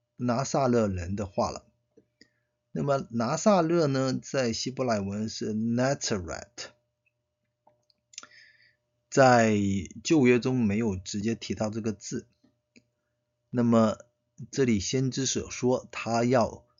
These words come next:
他将称为拿撒勒人的话了。这个呢，旧约中没有找到这个预言。那么，呃，也许是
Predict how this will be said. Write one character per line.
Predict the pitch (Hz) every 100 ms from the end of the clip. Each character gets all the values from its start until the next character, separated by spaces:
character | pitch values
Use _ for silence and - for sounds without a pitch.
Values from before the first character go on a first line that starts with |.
| _ _ _
他 | - 135
将 | 120 135 131
称 | 117 - 143
为 | 104 92 120
拿 | 110 95 113
撒 | - 123 101
勒 | 110 104
人 | 95 87 92 104
的 | 104
话 | 87 107 98
了。 | - - _ - _ _ _ -
这 | 120
个 | 110 110
呢， | 110 107 -
旧 | - 117
约 | 113
中 | 113 113
没 | 104
有 | 104
找 | 101 -
到 | 98
这 | 101
个 | 104
预 | - 104
言。 | 73 85 - - _
那 | - 104
么， | 95 92 - _ _ _ _ _
呃， | - - - - _ _ _ _ _ _
也 | 104
许 | 117 110
是 | 98 - 113 104 85 -